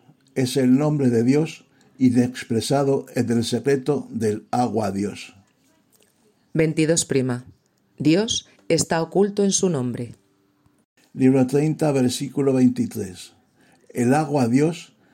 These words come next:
Speaker 1: es el nombre de Dios que baja y sube en sí mismo.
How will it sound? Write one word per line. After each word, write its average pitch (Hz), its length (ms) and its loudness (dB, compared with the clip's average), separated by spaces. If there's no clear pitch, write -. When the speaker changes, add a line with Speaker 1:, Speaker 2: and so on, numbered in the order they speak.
Speaker 1:
es 139 320 -2
el 139 220 4
nombre 151 300 2
de 120 160 2
Dios 139 420 0
que 120 140 0
baja 135 400 -2
y 110 100 0
sube 131 560 -2
en 104 160 -4
sí 113 200 -2
mismo. 90 540 -10